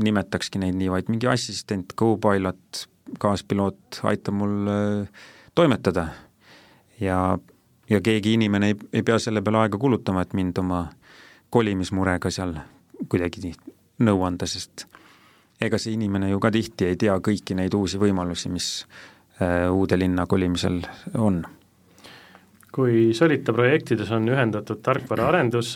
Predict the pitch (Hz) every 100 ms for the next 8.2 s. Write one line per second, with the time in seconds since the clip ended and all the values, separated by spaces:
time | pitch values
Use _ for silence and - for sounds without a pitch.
0 | 123 147 127 117 120 127 117 123 127 113
1 | 107 107 123 123 107 110 170 185 110 -
2 | - - - - 123 - - - - _
3 | _ - - - 139 135 127 127 139 131
4 | 131 139 135 147 143 143 202 123 117 -
5 | - 120 123 123 127 123 - 143 135 131
6 | 127 127 - 131 127 123 - 127 127 131
7 | 127 123 - - - 131 127 123 120 127
8 | 123 123